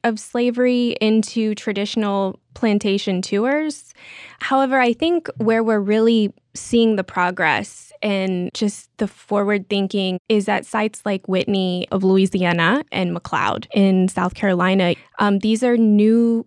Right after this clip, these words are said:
plantation tourism sites. They opened just a few years ago,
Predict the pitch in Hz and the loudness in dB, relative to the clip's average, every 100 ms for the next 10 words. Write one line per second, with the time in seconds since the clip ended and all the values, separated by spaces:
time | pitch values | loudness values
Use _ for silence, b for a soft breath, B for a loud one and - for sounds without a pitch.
0 | - - 202 190 202 190 - 190 - 190 | -10 -4 -2 -2 -2 -4 -2 -4 -2 -2
1 | 185 175 175 180 - - - 208 196 - | -2 -4 -6 -6 -8 -10 -14 -6 -4 -2
2 | 190 190 190 185 185 185 B B B B | -2 -2 -2 0 -2 -6 B B B B
3 | - 196 - 190 - 220 220 190 190 233 | -6 -6 -4 -6 0 2 4 2 2 0
4 | 240 277 311 | 0 2 0